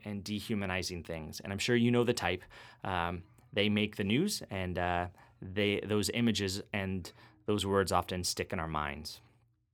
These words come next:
And so a handful of us decided to be an alternative Christian voice. So we made some t-shirts, black t-shirts. I don't know why we decided on black t-shirts when it was, like, ninety-five degrees in the, you know, June in Chicago.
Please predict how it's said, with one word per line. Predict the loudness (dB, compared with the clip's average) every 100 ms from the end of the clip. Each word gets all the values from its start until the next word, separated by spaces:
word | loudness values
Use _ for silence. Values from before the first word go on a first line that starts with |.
| _ _ _ 0
And | 6
so | 10
a | 10
handful | 10 6 6
of | 6
us | 6 2 0
decided | 0 4 4 4 0
to | 2 2 2 -2 -2
be | 0 2 2
an | 2
alternative | 0 2 2 2 -2
Christian | -2 -2 0 0
voice. | 2 0 0 -4 -8 -18 -14
So | -2 2
we | 4 6
made | 6 4
some | 4 0
t-shirts, | 2 0 2 2 0 -6 -6
black | 4 6 6 4
t-shirts. | -2 0 0 0 -4 -4
I | 0
don't |
know | 4
why | 6 6
we | 4
decided | 0 2 2 2
on | 0
black | 2 4 4
t-shirts | 0 -4 -2 -4
when | -2 -2
it |
was, | -2 -2
like, | -2
ninety-five | 2 2 2 2 0 0
degrees | -4 -2 -2 -2
in | -2
the, | -2 -4 -12 -18 -14 -14 -10 -4
you | -2
know, | -2 -2
June | 2 4 4 2
in | -2 -2
Chicago. | -4 0 0 2 -2